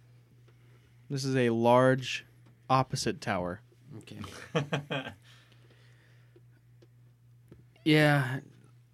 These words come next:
Speaker 2: I will look at Makara, nod, and then I'll go walk into them.
Speaker 1: Yeah, you, uh, walk across the platform and get up to them, and then suddenly you are floating above a river looking at a ship.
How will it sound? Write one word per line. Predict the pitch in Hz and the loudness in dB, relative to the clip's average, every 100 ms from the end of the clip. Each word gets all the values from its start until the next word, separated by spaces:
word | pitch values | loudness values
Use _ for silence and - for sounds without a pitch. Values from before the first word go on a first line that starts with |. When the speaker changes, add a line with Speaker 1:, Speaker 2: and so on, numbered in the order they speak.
| - | -10
Speaker 2:
I | 131 135 135 | -4 -2 -2
will | 123 117 104 - _ _ _ _ - | -2 -4 -6 -14 _ _ _ _ -12
look | 127 | -10
at | 123 | -8
Makara, | 117 113 113 113 | -8 -4 -2 -2
nod, | 110 110 110 107 | 0 0 2 0
and | |
then | 104 | -2
I'll | 104 101 | -4 -4
go | 104 | -4
walk | 98 98 92 | -2 -4 -6
into | 104 98 98 | -10 -10 -8
them. | 98 98 - - _ _ _ - - | -8 -10 -14 -20 _ _ _ -20 0
Speaker 1:
Yeah, | 175 202 143 | 2 4 4
you, | 135 135 147 | 4 4 6
uh, | 143 135 135 - | 6 6 4 2
walk | 139 139 | 0 0
across | 143 151 143 | 2 4 4
the | - 139 135 | 2 0 2
platform | 131 143 139 156 143 | 2 0 2 0 0
and | |
get | 135 143 | 0 0
up | 139 | -2
to | 156 | -2
them, | 139 139 143 | 0 0 0
and | 131 | 0
then | 131 | 0
suddenly | 131 - 165 165 156 156 156 - _ - | -2 0 0 2 0 -2 -4 -14 _ -4
you | 147 139 | 2 4
are | 135 | 2
floating | - 151 151 151 147 | 0 0 2 4 2
above | 135 135 135 | 2 2 4
a | 127 | 2
river | 123 131 127 123 | 4 2 4 2
looking | 123 123 127 | 2 0 0
at | 120 113 | 0 0
a | 110 | -2
ship. | - 117 110 | -2 -2 -2